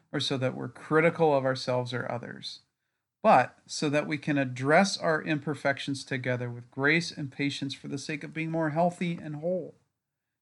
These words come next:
and so that we can celebrate the God-given beauty that's found in every single created child of God.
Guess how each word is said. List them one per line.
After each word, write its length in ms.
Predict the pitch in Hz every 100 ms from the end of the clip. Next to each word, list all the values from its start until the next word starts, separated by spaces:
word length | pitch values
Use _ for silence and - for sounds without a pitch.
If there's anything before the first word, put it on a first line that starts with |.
| 170
and 160 | 165
so 120 | -
that 140 | 175 175
we 80 | 165
can 160 | 170
celebrate 540 | - 185 185 175 170 147
the 60 |
God-given 580 | 127 143 143 143 131 127
beauty 400 | 123 127 135 123
that's 220 | 117 120
found 320 | - 127 123
in 100 | 123
every 260 | 147 143 147
single 440 | - 139 131 123 120 _ _ _ _
created 340 | 131 123 123 123
child 300 | 120 117 117
of 120 | 123
God. 340 | - - 135